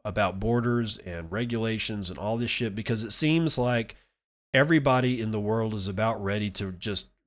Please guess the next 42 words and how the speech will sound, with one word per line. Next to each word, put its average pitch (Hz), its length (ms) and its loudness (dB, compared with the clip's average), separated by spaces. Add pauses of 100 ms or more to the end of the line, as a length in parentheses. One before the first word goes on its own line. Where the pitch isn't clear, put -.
(300)
you 113 80 -4
know, 90 320 -4 (640)
uh, 104 300 -6 (260)
rebel 120 580 2
against 107 320 -4
their 110 160 -2
own 110 160 0
governments 110 560 -2
and 104 100 -2
the 98 60 -4
governments 104 500 -4
of 104 120 -4
other 98 180 -2
countries. 98 640 -4 (580)
And, 139 380 -2
you 147 60 4
know, 131 140 6
that 214 260 6
would 135 100 2
be, 101 240 -4 (160)
that 185 180 6
would 127 140 -6
be 98 160 -4 (140)
really 104 340 -2
funny, 98 380 -4
is 95 160 -4
that 98 160 -4
if 90 200 -6
all 160 460 4
the 92 180 -4
citizenry 90 880 4
of 82 140 -8
the 95 80 -8
world 90 560 -4 (840)
discovered 156 540 4
that 107 140 -2
they 156 120 0
actually 170 640 0
really 156 300 2
like 113 360 0
each 87 200 -10
other 67 240 -10